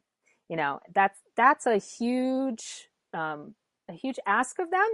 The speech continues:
And I know from a lot of colleagues that it's something they're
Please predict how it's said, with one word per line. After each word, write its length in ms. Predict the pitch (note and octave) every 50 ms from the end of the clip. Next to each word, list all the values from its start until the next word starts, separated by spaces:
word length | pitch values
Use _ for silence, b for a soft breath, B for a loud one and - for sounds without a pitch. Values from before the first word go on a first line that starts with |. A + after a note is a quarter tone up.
| F#4+ - -
And 160 | F#3 F#3 F#3+
I 140 | F3+ F3+ F3+
know 600 | F#3 F#3 F#3 F#3 F#3 F#3 F#3 F#3+ G3 G#3 G#3 G3+
from 480 | - - - - F#3 E3+ E3+ E3+ E3+ E3+
a 60 | F3 E3+
lot 220 | E3+ E3 D#3+ D#3+
of 80 | D3+ -
colleagues 500 | - F#3 F3 F#3 G#3 B3+ C#4 C#4 - -
that 100 | F#3 E3
it's 140 | E3 - -
something 320 | F#3 E3+ - F3+ E3+ E3
they're 260 | E3 F3 F3+ F3+ -